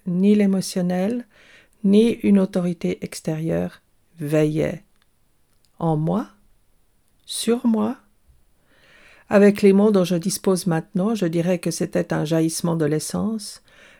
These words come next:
une éruption de la conscience, qui m'indiquait la bonne direction lors de moments clés.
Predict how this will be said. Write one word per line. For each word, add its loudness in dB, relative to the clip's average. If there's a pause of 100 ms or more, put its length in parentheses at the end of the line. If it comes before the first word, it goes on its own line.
(120)
une 2
éruption 2
de 2
la 2
conscience, -4 (380)
qui -2
m'indiquait 2
la 0
bonne 0
direction -4
lors -2
de -4
moments -4
clés. -8